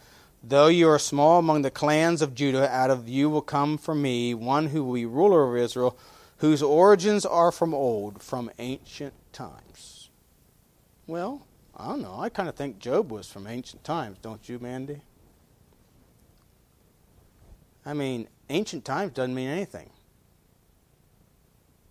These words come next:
But when it says he's from everlasting, that's a little different. That's a different story. Again, this is an attack on the deity of Jesus Christ. John six forty-seven.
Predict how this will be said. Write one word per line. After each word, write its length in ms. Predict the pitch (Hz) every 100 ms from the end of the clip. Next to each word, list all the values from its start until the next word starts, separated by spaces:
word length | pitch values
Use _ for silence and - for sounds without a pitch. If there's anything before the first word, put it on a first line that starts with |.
| _ _ -
But 160 | 135
when 120 | 139 147
it 100 | -
says 300 | 165 151 -
he's 120 | 123
from 220 | 139 131
everlasting, 720 | 131 123 120 175 180 - 98
that's 380 | 104 110 - -
a 20 |
little 160 | 110 107
different. 300 | 104 85 _ _ _ _ _ _ -
That's 160 | -
a 20 |
different 240 | 127 76 -
story. 320 | 123 113 - _ _ _ _ _ _ _ _ _ _ _ _ _ _ _ _ _ _ _ _ _ _ _ 135
Again, 220 | 151 127
this 140 | 123
is 100 | 131
an 60 | 123
attack 540 | - 156 147 117 - - - - -
on 160 | - 120
the 80 | 117
deity 800 | 104 143 143 - 120 107 110 - - - -
of 240 | 104 -
Jesus 400 | - 123 104 104
Christ. 560 | - 156 120 - - - _ _
John 260 | 151 160 165
six 240 | 180 170
forty-seven. 720 | - 165 156 - 143 104 -